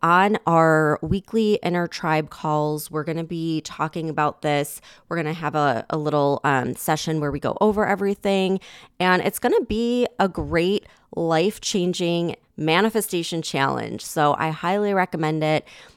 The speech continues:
Um, everyone go check it out. I'll link everything in the show notes. And let's go ahead and talk to Emma.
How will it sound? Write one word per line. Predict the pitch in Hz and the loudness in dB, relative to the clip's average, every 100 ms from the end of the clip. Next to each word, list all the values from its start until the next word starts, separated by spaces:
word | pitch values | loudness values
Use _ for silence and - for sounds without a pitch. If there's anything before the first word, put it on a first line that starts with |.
| _ 156 | _ 0
Um, | 156 151 | 0 2
everyone | 170 185 196 190 | 0 0 -2 0
go | 175 | -2
check | 170 180 - | -4 -6 -4
it | 156 | 2
out. | 147 143 | 2 2
I'll | 139 147 | 0 -2
link | 165 170 | -4 -6
everything | 160 170 - 160 160 | -6 -6 -2 -2 -2
in | 185 | -2
the | 202 | -4
show | - 156 143 | -4 -2 -2
notes. | 147 208 - - - - - | 0 -2 -4 -10 -14 -12 -4
And | 165 165 170 165 | 0 0 0 -2
let's | 175 - | -6 -8
go | 196 214 | -4 -4
ahead | 247 190 170 202 233 233 | -4 -6 -4 -4 -6 -6
and | 175 185 208 226 | -8 -6 -6 -8
talk | - 170 - - | -6 -8 -8 -8
to | - | -6
Emma. | 208 240 - | -4 -4 -8